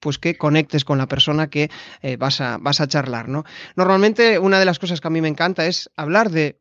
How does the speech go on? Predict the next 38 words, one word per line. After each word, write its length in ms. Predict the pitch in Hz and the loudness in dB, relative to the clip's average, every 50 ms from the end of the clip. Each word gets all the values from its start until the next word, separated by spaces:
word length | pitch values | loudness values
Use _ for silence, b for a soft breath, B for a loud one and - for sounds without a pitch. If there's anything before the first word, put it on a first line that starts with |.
| _ | _
cuestiones 600 | - - 170 - - - 240 233 214 208 214 202 | -6 -6 -6 -4 -4 -2 0 2 2 2 0 0
que, 300 | - - 170 170 165 - - | 0 -2 -2 0 -2 -2 -4
eh, 180 | - 147 143 139 | -6 -6 -6 -6
pues, 180 | 139 - 156 147 | -6 -6 -6 -4
muchas 240 | 175 170 202 190 170 | -2 0 0 0 0
veces 260 | 196 185 - 180 151 | 0 -2 -2 -2 -2
igual 240 | 160 156 175 175 175 | 0 2 2 2 4
en 100 | 175 165 | 4 2
el 120 | 160 147 | 2 0
podcast 360 | - 170 175 - - 151 139 | 0 -2 -2 -2 -2 -4 -2
no 140 | 147 160 170 | 0 0 0
surgen 460 | - - 196 196 - - 180 214 262 B B B B B B B | 2 0 0 0 -2 -4 -8 -8 -8 B B B B B B B
y 200 | - 175 196 - - | -4 -2 -2 0 0
el 120 | 160 151 160 | 2 2 2
hecho 200 | 160 - 190 180 | 2 2 2 2
de 120 | 175 175 | 4 4
decir, 420 | 165 160 147 - 185 175 151 156 - | 4 2 2 4 4 2 2 0 -2
"Oye, 280 | - 185 180 165 139 - b b b b | -2 0 0 0 -2 -4 b b b b
joder, 240 | - 175 170 143 - b b b b b | 0 0 0 0 -2 b b b b b
em, 640 | - 143 143 143 139 139 139 139 139 139 135 92 - | 0 0 2 2 2 2 0 0 0 -2 -4 -6 -6
me 360 | - - 160 - - 170 170 175 | -6 -6 -4 -4 -2 0 0 2
gusta 260 | 190 208 - - 208 | 2 0 0 0 2
mucho 320 | 185 175 185 170 - 170 | 4 4 4 2 4 2
el 60 | 151 147 | 0 0
enfoque 340 | 143 135 - 160 147 156 | 0 0 0 -2 0 2
de 80 | 147 147 | 2 2
autenticidad 560 | 147 139 - 139 127 147 135 147 143 147 143 | 2 2 0 -4 -4 -4 -4 -2 0 0 0
que 100 | - 147 | 0 -2
das, 260 | 135 143 135 - - b b b b b | -2 -4 -4 -6 -10 b b b b b
que 120 | - 160 | -2 2
das 180 | 156 151 147 - | 2 2 2 2
a 80 | 151 | 0
tu, 300 | 135 - 160 151 147 - b b b b b b b | 0 0 0 0 0 -2 b b b b b b b
a 120 | - 151 | -6 -4
tu 120 | 143 165 151 | -4 -2 0
contenido, 880 | - 165 147 139 156 147 147 143 131 127 127 127 127 127 127 127 - - | 0 2 2 4 4 4 4 4 4 2 0 -2 -2 -4 -4 -6 -6 -6
eh, 240 | 131 131 127 123 - | -6 -6 -6 -6 -2
Eva". 300 | - 156 139 123 104 | -2 -2 -2 -2 -6